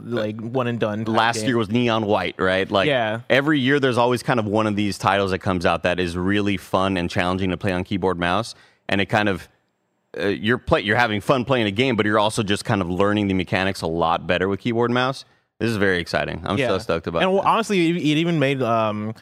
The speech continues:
Speaker 1: like, the ship combat in Starfield feel better.
Speaker 2: Yeah.
Speaker 1: 'Cause it hits different when it's, like, you're playing on controller versus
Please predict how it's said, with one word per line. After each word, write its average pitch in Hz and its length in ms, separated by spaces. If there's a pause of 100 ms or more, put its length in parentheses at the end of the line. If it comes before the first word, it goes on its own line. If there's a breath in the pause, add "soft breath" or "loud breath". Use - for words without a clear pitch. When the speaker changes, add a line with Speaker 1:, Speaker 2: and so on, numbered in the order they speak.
(160)
Speaker 1:
like, 113 160
the 123 100
ship - 240
combat 104 440
in 117 60
Starfield 107 540
feel 117 120
better. 101 300
Speaker 2:
Yeah. 185 300
Speaker 1:
'Cause 202 100
it 233 160
hits 285 200
different 196 280
when 175 140
it's, 160 180
like, 139 240
you're 160 100
playing 156 200
on 135 100
controller 131 340
versus 123 400